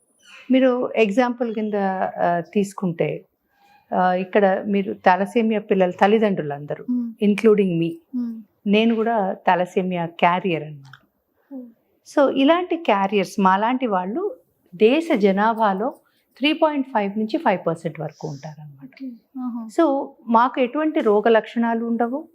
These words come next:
Speaker 1: ఆ, ఎటువంటి సిమ్టమ్స్ ఉండవు, ఏమీ ఉండవు. కాకపోతే మేమేం చేస్తాం, మా డిఫెక్టివ్ జీన్ని నెక్స్ట్ జనరేషన్‌కి పాస్ on చేస్తాం.
Speaker 2: అంటే thalassemia వచ్చిన పిల్లల్లో మీరు ఇది వచ్చింది అంటే ఈ,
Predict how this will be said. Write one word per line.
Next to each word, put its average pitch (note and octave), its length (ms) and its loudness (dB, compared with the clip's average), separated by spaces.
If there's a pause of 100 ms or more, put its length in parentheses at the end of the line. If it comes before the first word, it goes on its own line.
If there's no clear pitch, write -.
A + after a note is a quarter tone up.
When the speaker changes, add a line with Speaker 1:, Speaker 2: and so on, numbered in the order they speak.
(580)
Speaker 1:
ఆ, F#3+ 540 0 (240)
ఎటువంటి A3 420 0
సిమ్టమ్స్ G#3+ 600 0
ఉండవు, A3+ 440 -2 (400)
ఏమీ C#4+ 280 2
ఉండవు. D#3+ 240 -6 (100)
కాకపోతే C#4+ 540 0
మేమేం D4+ 480 2
చేస్తాం, B3 460 -4
మా G#3 180 2
డిఫెక్టివ్ B3+ 600 -2
జీన్ని G#3 480 -4 (420)
నెక్స్ట్ B3 440 2
జనరేషన్‌కి E4 560 0
పాస్ G3 400 0
on D#3 200 -8
చేస్తాం. D3+ 340 -10
Speaker 2:
అంటే C#4+ 220 -8
thalassemia D4+ 720 -4
వచ్చిన C#4 300 -4 (100)
పిల్లల్లో C#4+ 540 2
మీరు C4+ 240 0
ఇది C4 220 -2
వచ్చింది A3+ 480 0
అంటే B3+ 260 0
ఈ, B3 120 0